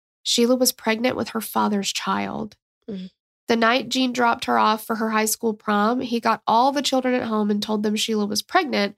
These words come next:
Speaker 1: but left out the part where he was the father. He told them that they were gonna raise the child as if it was one of their siblings. No questions were to be asked. Becky knew, though, and she fell into a deep depression.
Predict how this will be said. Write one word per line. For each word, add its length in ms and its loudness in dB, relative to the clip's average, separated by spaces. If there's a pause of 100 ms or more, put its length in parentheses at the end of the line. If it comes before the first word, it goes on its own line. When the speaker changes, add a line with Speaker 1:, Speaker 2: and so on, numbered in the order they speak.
(400)
Speaker 1:
but 140 2
left 240 2
out 200 4
the 60 -4
part 260 -2
where 100 0
he 180 -6
was 200 0
the 200 -10
father. 580 0 (520)
He 120 4
told 300 4
them 180 2
that 120 -2
they 120 4
were 120 0
gonna 160 2
raise 320 2
the 100 0
child 480 2
as 180 2
if 140 -2
it 120 -4
was 180 -2
one 120 -2
of 120 -4
their 120 -2
siblings. 840 0
No 400 2
questions 560 -2
were 200 -2
to 120 -8
be 220 -6
asked. 600 -2 (720)
Becky 420 2
knew, 220 2
though, 360 0
and 160 -4
she 140 -2
fell 240 0
into 240 0
a 60 0
deep 220 -4
depression. 680 -6